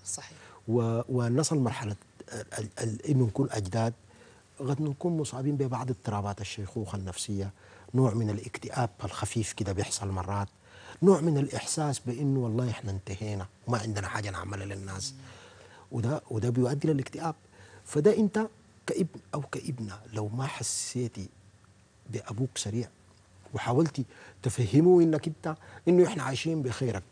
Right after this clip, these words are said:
Speaker 2: ده بدي جد إحساس جديد بالحياة ومحبة
Speaker 1: عنده دور.
Speaker 2: كتيرة لأفح-، لأحفاده.
Speaker 1: مم.
Speaker 2: شفتي مجرد الكلمة دي تفتح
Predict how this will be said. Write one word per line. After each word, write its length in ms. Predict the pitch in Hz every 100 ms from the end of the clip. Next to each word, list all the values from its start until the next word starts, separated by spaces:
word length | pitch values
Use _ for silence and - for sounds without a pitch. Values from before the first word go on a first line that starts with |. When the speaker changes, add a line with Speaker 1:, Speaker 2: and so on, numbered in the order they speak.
| - - - -
Speaker 2:
ده 200 | 160 143
بدي 340 | 135 120 117 113 -
جد 120 | 127 _ - - _ _ -
إحساس 520 | - - 139 127 - 95
جديد 400 | 107 107 151 117 - -
بالحياة 400 | 101 - 98 98 _ - _ - - - - - - _ _ _ 123
ومحبة 480 | 117 113 110 - -
Speaker 1:
عنده 140 | 165
دور. 260 | 151 160 151 - - 127 - -
Speaker 2:
كتيرة 760 | 120 110 - - 190 180 147
لأفح-، 540 | 123 123 - - - -
لأحفاده. 580 | 127 113 - - 107 90 -
Speaker 1:
مم. 340 | 160 156 143 127 127
Speaker 2:
شفتي 260 | 120 -
مجرد 340 | 117 147 190 127
الكلمة 380 | 110 123 117 110
دي 140 | 135 - - - - -
تفتح 720 | 170 - - 135 - - -